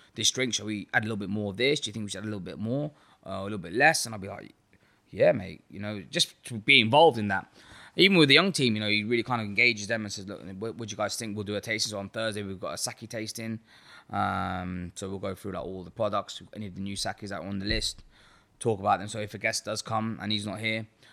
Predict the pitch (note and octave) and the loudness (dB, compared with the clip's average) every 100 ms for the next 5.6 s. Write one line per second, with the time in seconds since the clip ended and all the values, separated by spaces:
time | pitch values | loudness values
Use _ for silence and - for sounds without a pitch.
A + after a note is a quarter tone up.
0 | _ - G2+ G2+ G2 F2+ - - G#2+ - | _ -10 -6 -4 -4 -4 -8 -8 -16 -14
1 | G2+ G2+ G2 F#2 F2+ F2+ F#2 F#2 F2+ E2+ | -12 -8 -8 -8 -10 -8 -6 -6 -6 -10
2 | D#2+ - _ _ _ _ _ _ _ - | -12 -16 _ _ _ _ _ _ _ -6
3 | A#2 G2 G2+ G2+ G2 F#2+ G#2 A2 F2 G2+ | -4 -2 -2 -2 -4 -2 -2 -2 -6 -8
4 | F2+ F#2 F#2+ F#2 G2 - F#2+ G2 G2 F#2+ | -6 -6 -6 -10 -10 -10 -10 -8 -8 -2
5 | G#2+ A2+ - F#2 F#2 | 0 0 -2 -10 -10